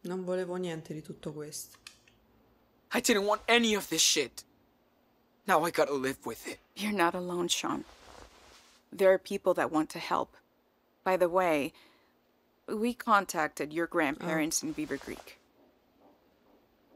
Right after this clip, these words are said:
Speaker 3: They can visit you after you're transferred. Might be a while, but you do have a support group. We couldn't track down your mother, though. Sorry.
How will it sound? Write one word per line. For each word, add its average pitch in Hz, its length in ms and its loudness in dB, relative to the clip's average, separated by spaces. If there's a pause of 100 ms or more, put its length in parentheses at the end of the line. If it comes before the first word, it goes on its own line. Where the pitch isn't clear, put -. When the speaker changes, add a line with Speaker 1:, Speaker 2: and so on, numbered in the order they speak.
(340)
Speaker 3:
They 165 120 4
can 170 240 -4
visit 175 500 2
you 170 220 2
after 160 320 0
you're 156 200 -4
transferred. - 760 -2 (840)
Might 208 400 2
be 233 180 0
a 185 80 6
while, 175 560 0 (1160)
but 180 80 -2
you 180 240 -4
do 185 220 -4
have 170 240 -4
a - 60 -6
support - 440 -6
group. - 320 -12 (1120)
We 196 140 -2
couldn't 180 240 0
track 160 320 0
down 160 180 0
your 160 140 0
mother, 156 320 -2
though. 143 280 -6 (580)
Sorry. 165 440 -6